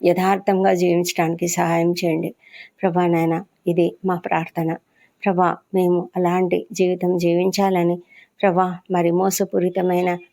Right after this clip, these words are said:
జీవితం లేకుండా నిజమైన సత్యమైనటువంటి జీవితం మాకు అనుగ్రహించమని ప్రార్థిస్తున్నాం ప్రభా. అదేవిధంగా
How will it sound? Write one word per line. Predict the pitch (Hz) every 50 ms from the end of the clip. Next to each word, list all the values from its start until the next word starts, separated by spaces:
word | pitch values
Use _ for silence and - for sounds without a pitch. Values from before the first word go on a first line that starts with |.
| _ -
జీవితం | 175 180 190 175 180 175 185 175 175 175
లేకుండా | 175 170 170 170 185 180 175 175 165 165 _ _ _ _ _ _ _ _ _ _ _ _ -
నిజమైన | 175 160 170 196 180 196 185 185 185 185 190 175 - _ _ -
సత్యమైనటువంటి | - - 196 185 - _ - 196 196 196 196 196 190 180 175 - 180 180 175 175 185 175 175 - _ - - _ _ 190
జీవితం | 170 190 190 185 180 170 175 170 175
మాకు | 175 165 160 - - 160 151 _ _ _ _ -
అనుగ్రహించమని | 180 175 170 165 175 175 185 180 175 - 180 180 170 160 160 165
ప్రార్థిస్తున్నాం | _ - 180 175 170 _ - 180 - - - 180 175 170 160 175
ప్రభా. | 175 180 170 151 170 170 170 _ _ _ _ _ - _ _ _ _
అదేవిధంగా | 190 180 190 185 180 180 180 185 180 175 175 180 185